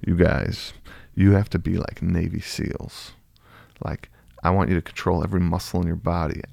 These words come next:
I don't want you to make a single noise. Both you as well as your surroundings needs to be perfectly silent." And then I give them a challenge. Maybe the challenge is,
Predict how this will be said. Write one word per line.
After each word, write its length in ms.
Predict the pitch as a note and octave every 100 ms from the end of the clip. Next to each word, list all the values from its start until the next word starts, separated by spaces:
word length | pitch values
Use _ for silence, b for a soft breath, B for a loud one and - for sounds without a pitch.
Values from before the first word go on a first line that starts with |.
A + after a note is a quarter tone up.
| - -
I 120 | F#2
don't 140 | A2
want 180 | F#2+ -
you 60 | F2
to 40 |
make 120 | E2
a 40 | -
single 360 | - G2 F2+
noise. 420 | F2 F2+ G2 -
Both 300 | - F2+ F2
you 460 | F#2 G2 A2+ A#2+ B2 B B B
as 140 | -
well 160 | F#2 F#2
as 140 | F2+
your 80 | E2+
surroundings 680 | - F2 F2+ G2 F2 E2 -
needs 420 | F2+ F2+ F2+ -
to 100 | -
be 160 | - E2
perfectly 640 | - E2 - - - - -
silent." 680 | - - - - - E2+ - B B B -
And 80 |
then 80 | A2
I 60 | C3
give 100 | D3+
them 60 |
a 40 | E3
challenge. 460 | - - - - -
Maybe 200 | F#2+ F#2+
the 80 | G2+
challenge 400 | - A2+ B2 A#2
is, 200 | B2+